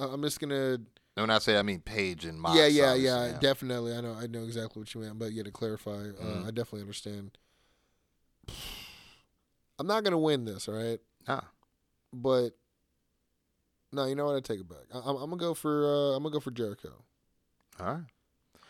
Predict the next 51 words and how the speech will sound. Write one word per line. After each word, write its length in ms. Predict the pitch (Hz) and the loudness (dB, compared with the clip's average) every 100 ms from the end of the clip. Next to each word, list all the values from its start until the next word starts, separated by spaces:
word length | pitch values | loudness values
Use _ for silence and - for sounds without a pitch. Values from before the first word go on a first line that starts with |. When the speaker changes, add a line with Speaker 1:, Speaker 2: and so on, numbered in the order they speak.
| - - - | -20 -12 2
Speaker 1:
'Cause 180 | 139 | 2
I, 140 | 131 131 | 4 2
I, 120 | 131 127 | 0 0
I'm, 80 | 139 | -2
I'm 160 | 131 | 0
gonna 80 | 147 | 0
have 200 | 147 135 | 2 2
that 220 | 139 131 | 2 0
the 100 | 120 | -2
Inner 140 | 131 135 | -4 -2
Circle 320 | - 131 120 | -2 -4 -4
wins 160 | 120 117 | -4 -4
all 120 | 113 | -4
their 80 | 113 | -6
matches. 560 | 101 78 64 65 - - | -10 -14 -18 -20 -20 -20
Speaker 2:
<laughs> 120 | _ - | _ -8
I 540 | - 466 - - 87 - | -6 -4 -4 -4 -8 -6
figured. 280 | 90 80 - | -8 -8 -6
Speaker 1:
I, 60 | 120 | 0
Speaker 2:
So 180 | 120 131 | 2 2
Speaker 1:
I'm, 140 | 139 | 0
I'm, 140 | 143 139 | 0 0
I'm, 140 | 147 | 0
Speaker 2:
I 140 | 147 143 | 2 6
Speaker 1:
you 60 | |
Speaker 2:
called 180 | 139 156 | 6 6
Speaker 1:
know, 100 | 131 | 4
Speaker 2:
that. 120 | 90 - | -2 -6
Speaker 1:
yeah, 180 | - 165 | 0 2
I'm 80 | 147 | 2
gonna 120 | 147 | 0
call, 240 | - 156 139 | 0 0 2
I'm 80 | 151 | -2
gonna, 240 | 151 135 | -2 -4
I'm 60 | 147 | -6
gonna 100 | 143 | -6
put 340 | - 165 151 _ _ _ _ _ _ | 0 0 0 _ _ _ _ _ _
what 180 | 156 - | -2 0
you 140 | 202 | 0
said 360 | 185 190 170 160 | 2 6 6 6
on 240 | 143 156 | 2 2
the 60 | 190 | 2
table, 480 | 175 170 156 147 147 | 4 4 4 2 0
double 340 | 135 147 156 | 0 0 4
it 80 | 156 | 4
up, 240 | 143 139 - _ _ _ _ _ _ _ - | 4 2 -2 _ _ _ _ _ _ _ -4
Double 240 | 127 127 131 | -2 0 0
or 40 | |
Speaker 2:
Mm-hmm. 40 | 127 | 0
Speaker 1:
Nothing, 340 | 151 123 120 | -4 -6 -6
haha. 480 | 120 120 139 101 | -6 -4 -4 -6